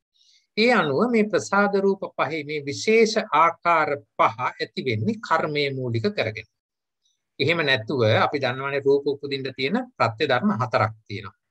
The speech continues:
රූප උපදින්නේ එක්ක කර්මය නිසා, එහෙම නැත්නම් චිත්තය නිසා,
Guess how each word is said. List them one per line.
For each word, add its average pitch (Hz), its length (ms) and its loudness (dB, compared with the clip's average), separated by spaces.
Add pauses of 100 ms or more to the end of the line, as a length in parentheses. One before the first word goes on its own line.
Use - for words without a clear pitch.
(1160)
රූප 131 180 -2
උපදින්නේ 123 680 0 (640)
එක්ක 123 220 -2 (100)
කර්මය 117 440 2
නිසා, 190 380 -2 (420)
එහෙම 139 180 -2
නැත්නම් 135 540 -2 (720)
චිත්තය 147 440 2
නිසා, 110 360 2